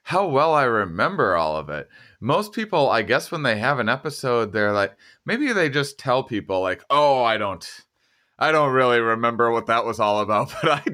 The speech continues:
definitely remember, like, whew, so, uh, some of that shit's, like, very embarrassing, you know? And, um, and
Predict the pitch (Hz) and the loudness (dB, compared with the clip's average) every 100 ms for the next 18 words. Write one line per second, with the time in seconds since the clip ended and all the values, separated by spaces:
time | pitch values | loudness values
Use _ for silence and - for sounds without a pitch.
0 | 110 - 131 135 139 127 135 101 107 104 | -10 -2 -2 -2 -6 -4 -4 -4 -2 -2
1 | 95 - 175 175 147 123 147 156 175 113 | -4 -6 -12 -12 -10 -2 0 2 0 -2
2 | 127 135 208 147 113 117 95 95 190 202 | -6 -4 -6 -6 -4 -2 -2 -6 -8 -12
3 | 196 165 - 117 104 101 95 98 - _ | -12 -10 -2 2 2 2 0 -4 -16 _
4 | _ _ _ - 415 440 440 403 320 135 | _ _ _ 2 4 6 6 4 2 -4
5 | - 185 - 143 139 196 254 285 190 - | -2 -2 2 0 2 -2 0 -2 -2 -2
6 | 135 110 117 107 107 101 117 160 131 92 | -4 -2 -2 -2 -6 -2 0 2 0 -2
7 | 85 107 143 87 - 85 80 82 - _ | -2 0 2 0 -6 -16 -16 -16 -18 _
8 | 90 82 92 117 123 - 98 98 98 95 | -10 -6 -4 -4 -6 -8 -6 -4 -6 -4
9 | 95 92 92 92 87 _ _ _ _ _ | -2 -2 -2 -6 -12 _ _ _ _ _
10 | _ _ _ _ 127 139 135 127 123 120 | _ _ _ _ 0 2 2 0 -2 -4